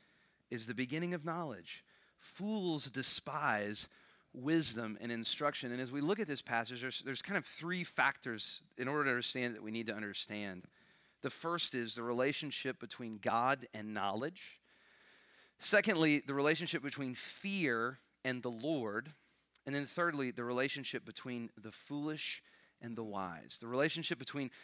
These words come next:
God and knowledge, that's kind of interesting. The relationship between fear and the Lord, and the relationship between the foolish and the wise. So let's begin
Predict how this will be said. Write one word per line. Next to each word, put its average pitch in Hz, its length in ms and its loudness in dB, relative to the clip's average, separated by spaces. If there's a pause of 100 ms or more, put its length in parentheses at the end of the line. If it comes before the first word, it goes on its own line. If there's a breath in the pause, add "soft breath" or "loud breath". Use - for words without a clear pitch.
(160 loud breath)
God 160 320 10
and 180 120 2
knowledge, 175 640 6
that's 139 160 -2
kind 185 120 4
of 175 60 6
interesting. 175 520 2
The 165 80 2
relationship 139 340 2
between 151 260 -2
fear 175 300 4
and 180 100 4
the 165 60 2
Lord, 143 360 4 (440 loud breath)
and 123 100 -2
the 123 60 0
relationship 123 560 2
between 117 320 -6
the 107 60 -8
foolish 123 520 -6
and 110 100 -6
the 104 60 -6
wise. 98 240 -2
So 139 120 0
let's 151 100 -2
begin 123 480 0